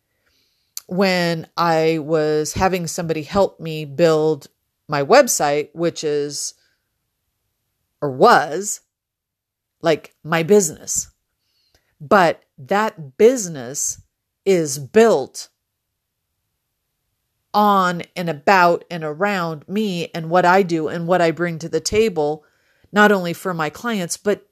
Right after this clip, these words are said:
people just out there in general. And I also was recognizing that it's not all about business, meaning being paid for a service.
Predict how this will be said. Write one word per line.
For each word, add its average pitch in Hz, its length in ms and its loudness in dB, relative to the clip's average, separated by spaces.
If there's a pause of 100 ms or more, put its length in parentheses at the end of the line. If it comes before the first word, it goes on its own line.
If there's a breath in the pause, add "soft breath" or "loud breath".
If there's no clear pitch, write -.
(180)
people 226 400 -4
just 190 400 -2 (120)
out 240 320 2
there 170 220 -2
in 175 220 -10
general. 226 600 -4 (560 soft breath)
And 202 220 -4
I 165 120 -2 (140)
also 247 560 0
was 160 300 -4
recognizing 156 1200 -4
that 143 720 -2 (2500)
it's 233 300 4
not 190 400 -4
all 180 480 -2
about 147 800 -2
business, 202 640 4 (320)
meaning 156 720 -12 (640)
being 175 320 4
paid 202 420 0
for 170 400 -2
a 147 80 -6
service. - 840 0